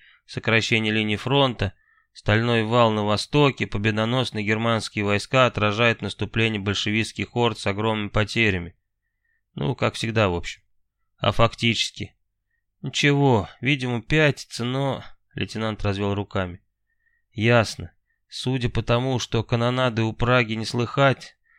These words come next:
наши в мешок не залезли, и то хлеб". Утро второго августа разведчики встречали в доме пана Шульмана, который уже и не чаяли увидеть.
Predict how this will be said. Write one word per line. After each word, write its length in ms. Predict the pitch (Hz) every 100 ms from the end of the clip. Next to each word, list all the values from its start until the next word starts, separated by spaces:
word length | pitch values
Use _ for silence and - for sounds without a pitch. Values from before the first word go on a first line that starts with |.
| _ -
наши 360 | 123 123 -
в 40 | 113
мешок 480 | 120 110 123 113
не 80 | 113
залезли, 640 | 110 120 123 117 95 87 - _
и 120 | 113
то 280 | - 117 113
хлеб". 400 | - 107 95 - _ _ _ _ _ _ _ _ _ _ _
Утро 320 | 127 131 117
второго 480 | - 117 120 123 127
августа 340 | 123 107 -
разведчики 600 | 117 104 123 123 - -
встречали 600 | 107 - 110 - 131 120
в 80 | 107
доме 340 | 101 123 120
пана 300 | 107 120 117
Шульмана, 600 | 107 - 135 117 95 85 - _ _ _
который 400 | 113 - 113 113
уже 260 | 104 117
и 40 | 113
не 120 | 110
чаяли 320 | - 123 113
увидеть. 580 | 107 107 120 98 87 -